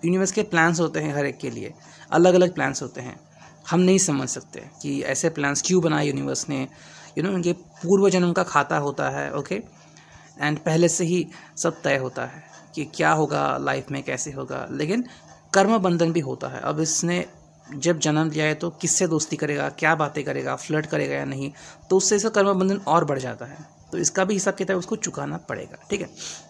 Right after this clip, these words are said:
Opportunities, I think ये card आपके लिए आ रहा है, आपके सामने बहुत सारी opportunities आ रही हैं, ओके, तो ये आपको ignore नहीं करना है, बहुत सारी opportunities आपको मिल रही है, okay, and वो किसी भी तरीके की हो सकती है,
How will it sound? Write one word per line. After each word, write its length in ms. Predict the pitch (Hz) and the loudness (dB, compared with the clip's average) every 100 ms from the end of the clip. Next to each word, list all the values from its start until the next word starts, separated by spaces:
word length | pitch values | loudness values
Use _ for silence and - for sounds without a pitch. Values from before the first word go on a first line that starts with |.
| _ _ - - - - - - - - | _ _ -20 -20 -20 -18 -18 -18 -8 -4
Opportunities, 680 | 180 226 240 214 180 160 | 0 0 -2 -4 -6 -8
I 60 | 160 | -6
think 120 | 202 | -6
ये 120 | 202 208 | -4 -2
card 220 | 208 185 | 0 0
आपके 260 | 160 - | 0 -2
लिए 120 | 185 165 | -2 0
आ 80 | 143 | -2
रहा 140 | 143 | -4
है, 180 | - 180 | -6 -4
आपके 380 | 165 160 - 202 | -2 -4 -4 -6
सामने 440 | 185 165 165 185 196 - - - | -2 0 0 -2 -4 -18 -20 -16
बहुत 520 | 143 147 143 190 202 | -12 -8 -2 -2 -2
सारी 180 | 196 190 | -4 -4
opportunities 720 | - 147 156 151 - 160 156 | -4 -4 -4 -4 -4 -8 -8
आ 180 | - 131 | -6 -6
रही 300 | 135 131 135 | -6 -8 -10
हैं, 220 | 131 131 - - - - - - - | -10 -14 -16 -20 -20 -20 -20 -20 -14
ओके, 180 | 156 151 139 - - - - | -14 -12 -14 -16 -20 -18 -6
तो 60 | |
ये 60 | 160 | -2
आपको 280 | 165 - 180 | -2 -2 -4
ignore 300 | 156 143 160 | -2 0 0
नहीं 220 | 156 147 147 | 0 0 -2
करना 380 | 135 127 123 | -4 -6 -6
है, 200 | 123 123 131 123 | -8 -10 -10 -8
बहुत 340 | 135 160 175 | -4 -4 -4
सारी 160 | 185 180 | -2 -2
opportunities 460 | 160 143 151 156 | -2 -4 -4 -4
आपको 200 | 147 - | -6 -6
मिल 200 | 147 131 | -6 -6
रही 200 | 131 143 | -6 -8
है, 140 | 143 147 - - - | -8 -10 -12 -20 -18
okay, 200 | - - - - - - - - - - | -14 -14 -14 -16 -18 -20 -20 -20 -10 0
and 180 | 180 220 | 2 2
वो 140 | 220 226 - | 0 -4 -2
किसी 180 | 196 | -2
भी 80 | 233 | 0
तरीके 260 | 233 190 160 | 0 0 0
की 60 | |
हो 140 | 147 143 | -6 -8
सकती 300 | - - 143 | -8 -12 -18
है, 160 | 139 | -18